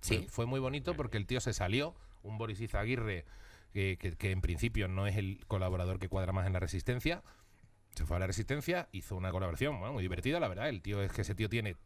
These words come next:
Speaker 2: tiramillas a lo que le eches.
Speaker 1: Mm.
Speaker 2: El tío fue, contó su peli, y entre otras cosas, quiso enterrar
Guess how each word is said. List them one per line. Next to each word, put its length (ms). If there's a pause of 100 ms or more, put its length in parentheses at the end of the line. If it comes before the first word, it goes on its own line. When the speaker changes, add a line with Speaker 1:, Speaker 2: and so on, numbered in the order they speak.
Speaker 2:
tiramillas 600
a 100
lo 140
que 240
le 160
eches. 420
Speaker 1:
Mm. 40
Speaker 2:
El 180 (420)
tío 140
fue, 180
contó 300
su 160
peli, 300 (920)
y 80
entre 160
otras 200
cosas, 360 (460)
quiso 300
enterrar 580